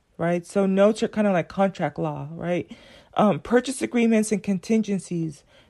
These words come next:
disclosure requirements, tax and legal aspects of current concern, real estate economics and short sales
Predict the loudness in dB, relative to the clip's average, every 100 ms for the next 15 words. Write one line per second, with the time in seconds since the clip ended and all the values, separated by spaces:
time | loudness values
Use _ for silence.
0 | -4 -4 0 2 4 4 4 4 4 -2
1 | -4 2 2 4 2 0 -4 0 0 0
2 | -4 -2 0 2 0 0 -4 -4 -4 -6
3 | -8 -4 -4 -4 -2 0 0 -2 -8 -2
4 | 0 2 2 0 -6 -20 -20 _ 2 2
5 | 2 2 2 2 0 0 2 0 -2 -2
6 | -6 -2 2 2 2 2 2 2 -2